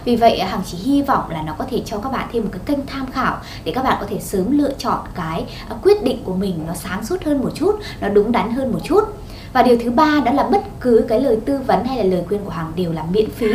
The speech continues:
không hề tính phí nha các bạn. Nên các bạn cũng không cần hỏi Hằng là có cần mất phí hay không hay là tính phí như thế nào đâu. À, đó là một cái câu hỏi thừa. Vì vậy các bạn không cần thiết phải hỏi câu hỏi đó.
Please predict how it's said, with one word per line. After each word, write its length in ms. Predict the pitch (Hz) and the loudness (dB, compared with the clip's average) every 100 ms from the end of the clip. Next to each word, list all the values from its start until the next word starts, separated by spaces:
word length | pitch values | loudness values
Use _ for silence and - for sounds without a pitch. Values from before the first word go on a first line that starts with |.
| - - - - | 0 -2 -12 4
không 200 | 311 269 | 6 6
hề 120 | 196 - | 2 2
tính 180 | 190 233 | -2 0
phí 160 | 214 | -2
nha 160 | 220 277 | 0 0
các 80 | 294 | 2
bạn. 240 | 285 - - - | 2 2 -6 -6
Nên 100 | 277 | 2
các 120 | 339 | 4
bạn 140 | 285 - | 4 2
cũng 120 | 208 | 0
không 180 | 311 285 | 0 0
cần 140 | 208 | 0
hỏi 240 | 170 180 147 | 0 -4 -4
Hằng 240 | 190 175 | -6 -4
là 140 | 170 165 | -4 -6
có 80 | 190 | -2
cần 220 | - 185 | 0 0
mất 200 | 320 - | -2 -2
phí 160 | 208 | -4
hay 140 | 262 254 | -2 -4
không 320 | - 294 285 | 2 2 2
hay 160 | 262 202 | 0 -2
là 80 | 151 | -2
tính 200 | 185 226 | -4 -4
phí 160 | 226 196 | -2 0
như 220 | 269 285 190 | 2 2 0
thế 80 | |
nào 240 | 240 214 175 | -4 -2 2
đâu. 180 | 247 - - - | 2 2 -10 -6
À, 80 | 190 | 0
đó 120 | 180 | 2
là 140 | 269 | 0
một 60 | - | -2
cái 100 | - | -6
câu 120 | - 233 | -6 -4
hỏi 200 | - 151 - | -4 -4 2
thừa. 240 | 240 202 240 | 4 4 4
Vì 80 | |
vậy 120 | 240 226 | 4 6
các 80 | 220 | 4
bạn 140 | - | 4
không 100 | - | 0
cần 160 | - 175 165 | -2 -2 0
thiết 220 | 339 370 | -2 -2
phải 60 | |
hỏi 180 | 170 156 151 | -6 -6 -6
câu 100 | 202 | -4
hỏi 160 | 202 156 | -4 -2
đó. 340 | 180 294 - | 2 2 2